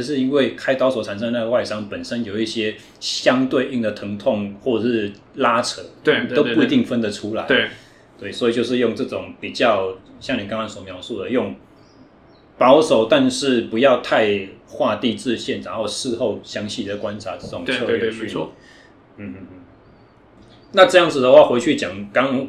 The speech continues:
Speaker 1: 开始我们讲的一句“no pain, no gain”这个很，很关键性的字语嘛。如果跟，
Speaker 2: 嗯。
Speaker 1: 呃，前一段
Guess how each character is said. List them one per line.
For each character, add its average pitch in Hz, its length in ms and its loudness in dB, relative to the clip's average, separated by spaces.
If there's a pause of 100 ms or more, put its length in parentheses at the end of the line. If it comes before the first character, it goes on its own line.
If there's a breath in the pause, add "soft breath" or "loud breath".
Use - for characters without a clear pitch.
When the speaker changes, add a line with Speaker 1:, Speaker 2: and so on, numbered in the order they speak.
Speaker 1:
开 131 240 -2
始 104 160 -4
我 95 120 -4
们 107 160 -2
讲 92 200 -8
的 95 140 -6
一 101 80 -4
句 104 380 -4
“no 120 180 0
pain, 117 220 -2
no 104 220 -4
gain” 104 200 -4
这 113 140 -4
个 95 200 -4
很， 90 140 -12 (280)
很 98 220 -16
关 110 220 -4
键 110 220 -2
性 101 240 -4
的 101 80 -10 (600)
字 113 200 -6
语 - 180 -18
嘛。 - 80 -20 (260 soft breath)
如 156 160 6
果 143 220 8
跟， 156 160 10
Speaker 2:
嗯。 165 140 -4 (380 loud breath)
Speaker 1:
呃， 104 760 2 (220)
前 135 320 0
一 - 20 -2
段 127 380 6